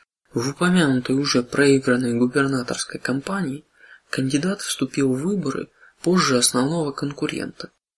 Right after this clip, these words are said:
что стало фатальной ошибкой, только потому, что руководитель блока сми сумел настоять на том, что надо, в кавычках, «использовать пока все возможности»,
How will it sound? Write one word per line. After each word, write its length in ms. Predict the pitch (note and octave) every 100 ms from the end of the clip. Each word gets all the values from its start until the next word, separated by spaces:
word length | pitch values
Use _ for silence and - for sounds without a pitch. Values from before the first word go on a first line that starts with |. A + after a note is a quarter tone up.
| _
что 220 | - -
стало 460 | B2+ - F#3+ E3+ -
фатальной 580 | - A#2+ - D#3+ E3 D3
ошибкой, 560 | D3 - - _ - - _ _ _ _ _ -
только 340 | E3+ D#3+ -
потому, 560 | - C#3+ D3 F#3 A3 -
что 240 | - C#3
руководитель 680 | C#3 - D3 D#3+ D3+ C#3 B2
блока 440 | C3 D3+ C#3+ -
сми 420 | - - F#3 G#3+ - _ _ -
сумел 420 | - C#3+ D#3+ C#3
настоять 540 | C3+ - - C#3 B2+
на 120 | B2+
том, 360 | C3+ G#3 G3+ F#3 _ - -
что 260 | - B2+
надо, 420 | C#3+ G3+ D3+ - - _ _ _
в 80 | -
кавычках, 600 | - C3+ C3+ - - -
«использовать 720 | A#2+ - - G3 E3 B2+ -
пока 300 | - B2+ F3
все 240 | E3+ - E3+
возможности», 880 | D3 C#3 F3 F#3+ C#3 B2 - -